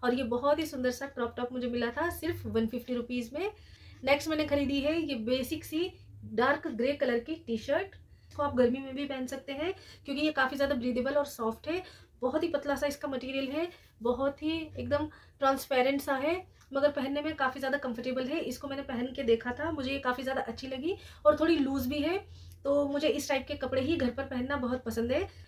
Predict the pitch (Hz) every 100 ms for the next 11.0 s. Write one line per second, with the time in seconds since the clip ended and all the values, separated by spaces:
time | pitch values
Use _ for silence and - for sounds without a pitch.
0 | - 262 240 285 311 339 277 240 294 302
1 | 285 330 311 277 - 269 262 311 285 247
2 | 311 247 233 269 262 254 262 269 269 254
3 | 247 254 254 247 269 302 277 247 302 370
4 | - - - 254 254 254 277 277 247 247
5 | 302 247 226 254 302 294 240 240 285 247
6 | 226 226 320 262 214 220 220 226 254 247
7 | 349 392 - - 262 294 320 302 302 254
8 | 277 277 262 269 262 254 254 254 254 302
9 | 359 - 233 247 - 302 269 269 277 240
10 | 220 233 247 247 226 247 247 254 254